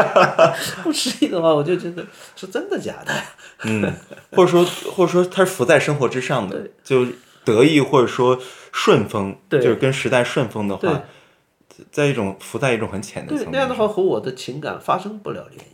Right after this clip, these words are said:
Speaker 2: 系。
Speaker 1: 嗯。
Speaker 2: 对我情感起不了作用，我就不感兴趣。
Speaker 1: 嗯，啊，
Speaker 2: 其实还是从人的那个角度。
Speaker 1: 对。人的状态。嗯，对，您刚才那个回答中，我觉得我找到了，
Speaker 2: 嗯。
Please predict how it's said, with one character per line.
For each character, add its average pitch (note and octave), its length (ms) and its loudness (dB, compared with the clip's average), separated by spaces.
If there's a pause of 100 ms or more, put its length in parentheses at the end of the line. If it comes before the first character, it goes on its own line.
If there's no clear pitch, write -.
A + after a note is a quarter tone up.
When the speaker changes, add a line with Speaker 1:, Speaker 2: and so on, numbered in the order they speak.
(120)
Speaker 2:
系。 - 300 -18 (440)
Speaker 1:
嗯。 F2+ 320 -16
Speaker 2:
对 D#3+ 80 -2
我 C3 140 0
情 C#3 260 -8
感 G2+ 260 -6 (260)
起 - 200 -12
不 - 80 -14
了 - 180 -8
作 - 280 -8
用， - 80 -14
我 - 200 -20
就 - 60 -20
不 F2+ 80 -20
感 - 160 -20
兴 - 260 -20
趣。 - 180 -20 (500)
Speaker 1:
嗯， F#2+ 300 -10 (240)
啊， G#2 140 -8
Speaker 2:
其 G3+ 80 -4
实 G3+ 100 -6
还 G3 100 -4
是 - 220 -8
从 D#3+ 260 -8 (280)
人 G#2 280 -12 (120)
的 - 200 -12
那 D#2 80 -18
个 - 160 -20
角 - 140 -18 (180)
度。 - 120 -20
Speaker 1:
对。 - 20 -18
人 G2+ 160 -8
的 G2+ 80 -6
状 G2+ 240 -10
态。 F2 180 -20 (280)
嗯， F#2 100 -14
对， G#2+ 120 -10
您 G2+ 180 -8
刚 D3 160 -2
才 A#2+ 100 -2
那 G#2 60 -6
个 G#2 80 -6
回 F2+ 160 -10
答 F#2+ 120 -6
中， G2+ 140 -8
我 F2 60 -8
觉 F#2 100 -12
得 G2 80 -10
我 F#2+ 80 -10
找 - 200 -10
到 G#2+ 200 -4
了， F2+ 160 -10 (220)
Speaker 2:
嗯。 G#2+ 420 -20